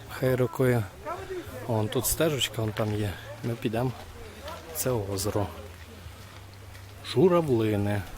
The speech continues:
Триста п'ятдесят метрів. М. Народу, як бачимо, є багато, відпочивають.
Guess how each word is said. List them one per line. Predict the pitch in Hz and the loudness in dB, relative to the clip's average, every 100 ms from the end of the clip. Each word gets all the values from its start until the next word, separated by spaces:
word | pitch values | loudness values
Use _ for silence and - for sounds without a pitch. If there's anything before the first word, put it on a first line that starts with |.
| - - - - | -12 -14 -8 0
Триста | 143 113 | 0 0
п'ятдесят | - 131 - | -2 -2 0
метрів. | 104 90 101 95 - - - - - - - - - - - - - | 0 0 -2 -4 -8 -16 -16 -16 -14 -14 -14 -12 -12 -12 -12 -8 2
М. | 113 90 - - - - - - | 2 2 -4 -12 -12 -12 -10 -2
Народу, | 120 127 123 147 160 131 | 4 6 8 8 8 6
як | 123 110 | 4 4
бачимо, | 120 120 - 113 90 - - - - - | 6 6 6 2 2 -6 -12 -14 -8 4
є | 123 | 6
багато, | 107 104 170 - 151 - - 139 | 6 4 4 4 0 0 -6 -6
відпочивають. | - - - 127 165 147 | -2 0 4 6 8 6